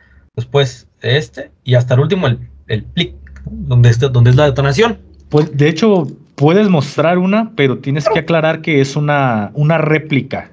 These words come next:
Speaker 2: es réplica,
Speaker 1: Ojo,
Speaker 2: no es
Speaker 1: ojo.
Speaker 2: real.
Speaker 1: Lo que vamos a, lo que se las voy a mostrar es réplica, señores, es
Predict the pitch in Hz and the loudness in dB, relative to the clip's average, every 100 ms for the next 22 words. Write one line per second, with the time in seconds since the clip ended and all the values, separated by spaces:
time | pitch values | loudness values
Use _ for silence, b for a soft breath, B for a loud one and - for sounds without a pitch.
0 | - 113 123 147 147 123 101 107 127 131 | -12 -6 0 2 2 0 -2 0 0 2
1 | 127 101 - _ _ _ 160 139 185 220 | 0 -2 -8 _ _ _ -4 -2 2 2
2 | 277 277 196 170 160 156 - 170 233 240 | 0 0 2 2 0 -6 -8 -4 -2 -2
3 | 196 247 277 165 190 - - - 196 220 | -2 -2 -4 -6 -6 -6 -20 -4 -2 -2
4 | 196 160 143 131 139 147 | -4 -4 -4 -2 -2 -4